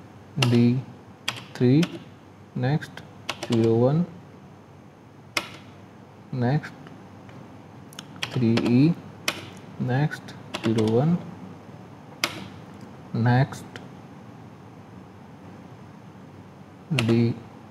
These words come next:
three, next zero two, next one five, next C two, enter.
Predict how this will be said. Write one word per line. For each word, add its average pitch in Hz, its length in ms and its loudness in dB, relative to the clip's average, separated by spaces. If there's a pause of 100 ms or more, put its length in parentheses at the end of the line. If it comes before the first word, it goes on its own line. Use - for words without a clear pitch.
(280)
three, 135 320 6 (1040)
next 120 340 0 (140)
zero 117 300 4
two, 151 280 2 (600)
next 117 360 -2 (260)
one 120 260 2
five, 127 440 2 (1400)
next 120 520 0 (1300)
C 120 380 4 (220)
two, 143 220 6 (840)
enter. 123 440 0